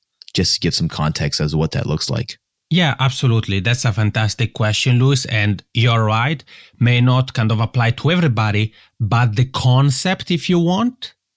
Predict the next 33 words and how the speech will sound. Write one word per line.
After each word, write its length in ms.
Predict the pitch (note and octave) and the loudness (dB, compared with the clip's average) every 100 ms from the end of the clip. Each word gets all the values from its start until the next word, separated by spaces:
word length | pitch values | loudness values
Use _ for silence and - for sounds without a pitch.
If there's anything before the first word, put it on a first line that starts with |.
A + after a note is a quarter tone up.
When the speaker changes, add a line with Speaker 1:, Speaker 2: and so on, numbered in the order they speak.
| - | -6
Speaker 1:
Mm-hmm. 220 | F#2+ A#2+ | -2 0
Speaker 2:
it 160 | C#3+ B2+ | 0 0
will. 420 | G#2 G#2 F2 E2 - - - | -2 0 -2 -6 -12 -14 -2
And 220 | C#3 C#3 | 2 4
basically, 600 | F#3+ B3+ A3 D3 B2+ B2 | 2 0 0 0 0 0
what 340 | - B2 C3+ C3 | -2 0 2 2
the 200 | C3 C3 | 2 2
last 520 | C3 C#3 E3+ - - | 2 2 0 -2 -4
step 340 | - A2 G2+ - _ _ - | -2 -2 -4 -8 _ _ -4
of 280 | A#2+ A2 - | 0 0 0
my 400 | A2 A2+ B2 D3 | 0 2 2 2
marketing 580 | C#3+ A#2+ A#2 B2+ A#2 A#2 | 2 2 0 0 0 2
of 160 | A2 G2+ | 0 0
an 120 | G#2+ | 2
episode 460 | A2+ A#2+ A2+ A#2 G#2 | 0 0 0 2 2
looks 340 | A#2+ D#3+ - | 0 0 -4
like 320 | G#3 G#3 G3+ - | -2 -2 -4 -6
is 300 | A#2 G#2 F2+ - - - _ - | -2 0 -2 -8 -20 -20 _ -2
I 260 | C3+ D3 - | 0 0 0
add 340 | C3+ A2 F#2 - - | 0 0 -2 -6 -4
a 80 | |
series 560 | A#2 - D#3 D3+ D3 - - | -4 0 0 2 0 -2 -4
of 320 | A#2 G#2+ - - | -2 -2 -4 -12
posts 640 | - A#2+ D#3 F#3 - - - | -2 0 0 -2 -6 -10 -4
and 200 | C3 A#2 | 0 0
tweets 580 | - B2+ F#3+ - - - - - - - | 0 0 0 -4 -10 -12 -16 -20 -12 0
into 360 | C3 B2+ C3 | 2 2 2
a 60 | C3 | 2
social 360 | - C#3 B2+ B2 | 2 0 2 2
media, 560 | A#2 A#2 A2 A2+ A2+ _ _ | 2 2 2 0 -2 _ _
uh, 400 | A#2+ A2+ G#2 G2+ | -2 0 0 -2
scheduling 720 | G2 - - C#3 B2 G#2 G2+ | -2 -4 0 2 2 2 0
tool. 260 | - F#2 F2+ | -2 -4 -4